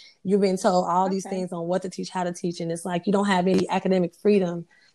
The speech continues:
Speaker 1: And, yeah, it's like it, it can be very demanding and very exhausting.
Speaker 2: Okay.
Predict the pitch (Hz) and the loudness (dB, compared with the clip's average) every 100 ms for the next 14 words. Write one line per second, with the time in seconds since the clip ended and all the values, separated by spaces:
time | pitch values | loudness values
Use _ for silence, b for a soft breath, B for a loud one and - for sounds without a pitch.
0 | _ - 170 175 170 - - 233 214 180 | _ -4 -2 -2 -4 -6 0 0 2 -2
1 | 196 175 175 190 202 202 202 185 175 185 | -2 -2 0 0 0 0 2 2 4 4
2 | 180 180 175 170 170 - 170 175 175 175 | 4 2 0 0 -4 -10 -6 -4 -2 -4
3 | 175 175 - - - - _ _ _ _ | -4 -4 -6 -14 -18 -20 _ _ _ _
4 | _ _ _ _ - - _ _ _ _ | _ _ _ _ -20 -20 _ _ _ _
5 | - 294 - - 202 190 | -8 -8 -8 -10 -8 -8